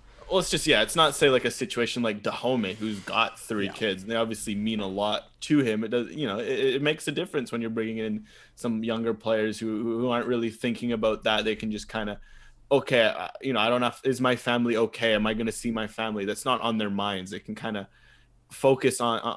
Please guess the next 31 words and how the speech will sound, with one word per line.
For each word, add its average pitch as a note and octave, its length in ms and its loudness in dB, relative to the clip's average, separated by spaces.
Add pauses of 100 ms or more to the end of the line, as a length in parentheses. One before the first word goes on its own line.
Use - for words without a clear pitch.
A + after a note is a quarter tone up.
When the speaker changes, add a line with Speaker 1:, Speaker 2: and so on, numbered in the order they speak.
(120)
Speaker 1:
on, A2+ 240 -6
on A#2 200 -4
playing B2 340 0
and A#2 120 -2
living, C3 220 0
and A2 80 -2
that B2+ 140 0
makes C3+ 340 -6
a C#3 60 -2
big B2+ 300 0
difference. A#2+ 380 -4
And G#2+ 80 -4
obviously A#2 320 -4
the G#2+ 60 -4
Utah A2 600 -2 (340)
aspect - 380 -2
helps C3+ 240 2
for D#3+ 120 0
guys, E3 360 -2
like, B2 220 -2 (180)
with C3 180 -4
kids. G2+ 260 -2
Just A2+ 140 -10
think C#3+ 160 -4
of D3 60 -2
a C#3+ 80 0
guy B2 140 2
like C3+ 180 0
Lucas C3+ 320 -4
Cavallini. A#2 560 -2
Obviously, A2 520 -4